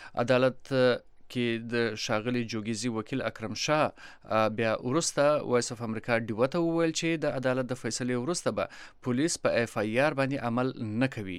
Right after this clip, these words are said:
یعنی په اف آی آر کې د نومول شوو کسانو خلاف به څه ګامونه نه اخیستل کیږي. په کوټه کې دې میاشت د پی ټی ایم د جلسې پر سر پولیسو د تحریک د مشر منظور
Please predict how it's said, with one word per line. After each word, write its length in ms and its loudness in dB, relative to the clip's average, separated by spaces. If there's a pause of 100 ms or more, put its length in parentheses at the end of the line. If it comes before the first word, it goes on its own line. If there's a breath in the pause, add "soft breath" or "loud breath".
(120)
یعنی 240 0 (100)
په 220 -2
اف 160 -12
آی 100 -2 (140)
آر 100 -2
کې 240 0
د 120 0
نومول 320 0
شوو 200 -2
کسانو 380 -2
خلاف 180 0
به 140 -4
څه 100 -8
ګامونه 400 0
نه 220 -2
اخیستل 320 -10
کیږي. 260 -6 (480 loud breath)
په 160 2
کوټه 200 0
کې 140 0
دې 80 2 (120)
میاشت 240 -2
د 160 -2
پی 120 -2
ټی 140 -2
ایم 160 0
د 100 -2
جلسې 380 -2
پر 120 -2
سر 220 -4
پولیسو 340 0 (100)
د 120 -6
تحریک 320 -2
د 80 0 (120)
مشر 340 0
منظور 260 -4